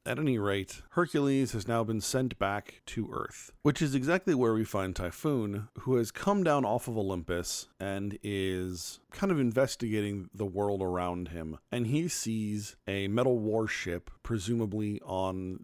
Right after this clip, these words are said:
the Mediterranean, or maybe somewhere in the Aegean Sea, and he decides to show off his might by attacking this ship. I don't really understand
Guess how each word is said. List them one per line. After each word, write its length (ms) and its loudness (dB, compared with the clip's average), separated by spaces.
the 640 -6
Mediterranean, 920 -2
or 60 -8
maybe 240 -2
somewhere 320 -2
in 100 -4
the 140 -4
Aegean 420 -4
Sea, 380 -4
and 140 2
he 140 0
decides 600 0
to 300 -4
show 260 2
off 220 2
his 220 -2
might 280 -2
by 140 0
attacking 640 -4
this 120 -4
ship. 460 -10
I 100 0
don't 180 0
really 280 2
understand 880 0